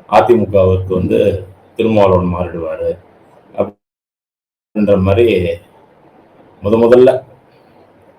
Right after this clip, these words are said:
வி சி காவை பத்தியும் திருமாவளவனை பற்றியும் முழு பக்க அளவுல ஒரு பத்திரிகை எழுதியிருக்குன்னும் போதே அவருக்கு சந்தேகம் வந்துருச்சு.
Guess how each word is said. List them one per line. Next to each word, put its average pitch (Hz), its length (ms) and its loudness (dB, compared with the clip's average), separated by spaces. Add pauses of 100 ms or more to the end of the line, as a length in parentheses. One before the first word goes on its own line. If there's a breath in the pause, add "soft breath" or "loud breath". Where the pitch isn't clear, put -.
(920)
வி 107 100 2
சி - 160 -2
காவை 110 220 6
பத்தியும் 98 380 -4
திருமாவளவனை 107 500 2
பற்றியும் 98 440 -6 (1300)
முழு 123 260 2
பக்க - 220 0 (100)
அளவுல 117 360 6
ஒரு 127 120 0
பத்திரிகை 107 340 -2
எழுதியிருக்குன்னும் 104 560 -2
போதே 95 220 0 (180)
அவருக்கு 101 280 -2
சந்தேகம் 98 280 -4
வந்துருச்சு. 90 300 -6